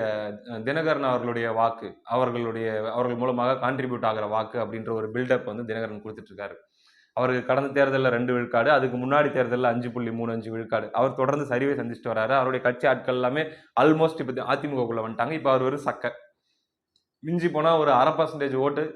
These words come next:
அல்லது வந்து முக்கா பர்சன்டேஜ் ஓட்டு இருந்தாலே பெரிய விஷயம். அப்படி இருக்கக்கூடிய இந்த நபரை, வாய்க்கு வந்த மாதிரிலாம் பேசிட்டு இருக்கிற நபரை உள்ள தூக்கி போட்டுக்கணுமா கூட்டணிக்குள்ள அப்படின்ற ஒரு யோசனை எடப்பாடி பழனிசாமி அவர்களுக்கு இருக்கிறதுனால, அதே சமயத்துல அவங்க வராம இருக்கிறதுனால அந்த சமூக ஓட்டுகள் அப்படின்றதுல ஏதாச்சும் ஒரு சிக்கல் வருமா?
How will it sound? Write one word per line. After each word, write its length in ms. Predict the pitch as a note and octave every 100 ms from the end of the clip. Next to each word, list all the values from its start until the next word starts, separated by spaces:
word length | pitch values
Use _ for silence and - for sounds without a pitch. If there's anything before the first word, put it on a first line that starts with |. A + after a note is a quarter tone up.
| -
அல்லது 220 | - C3+ C3+
வந்து 160 | C#3
முக்கா 220 | C3 C3
பர்சன்டேஜ் 400 | D3 C#3 C3+ B2+
ஓட்டு 180 | A#2+ C3
இருந்தாலே 320 | B2+ B2 B2
பெரிய 280 | C#3+ B2 B2+
விஷயம். 280 | A#2+ A#2 A2+
அப்படி 160 | A2+ C#3+
இருக்கக்கூடிய 400 | D#3+ D3+ D#3+ D3+
இந்த 400 | C3 B2 A#2+ A#2
நபரை, 320 | A#2+ B2+ C#3 - - _ _ _
வாய்க்கு 280 | B2+ C#3+ C3+
வந்த 100 | C3+
மாதிரிலாம் 220 | C3 C3+
பேசிட்டு 220 | C3 C3
இருக்கிற 160 | B2 A#2
நபரை 280 | A#2 A#2+ D3+
உள்ள 180 | C3 C#3
தூக்கி 220 | C3 A#2+
போட்டுக்கணுமா 440 | A#2 A#2 A#2 A#2
கூட்டணிக்குள்ள 480 | A2+ A#2 A#2 A2 A2+
அப்படின்ற 360 | A#2 A2 A#2+ A#2
ஒரு 120 | A2+
யோசனை 440 | A#2 A#2 A#2+ C3
எடப்பாடி 340 | - D#3+ E3+ D#3+
பழனிசாமி 420 | C#3+ C3+ C3 B2
அவர்களுக்கு 300 | A#2 A2+ A2
இருக்கிறதுனால, 360 | A#2 A#2 A2 A2
அதே 200 | C3 E3
சமயத்துல 380 | E3+ E3 E3 F3+
அவங்க 280 | - C#3+ D3+
வராம 340 | C3+ D3 F#3+ F#3
இருக்கிறதுனால 460 | E3+ E3+ E3 E3 F3
அந்த 240 | F3+ D3+
சமூக 320 | C#3 D3+ F3 E3
ஓட்டுகள் 600 | D#3+ D#3 D3+ C#3+ - -
அப்படின்றதுல 500 | A#2+ C#3+ D3 D3 C#3
ஏதாச்சும் 400 | D#3 F#3 - E3
ஒரு 160 | C#3
சிக்கல் 340 | C3+ C#3+ D#3 C#3+
வருமா? 360 | C3+ C#3 C#3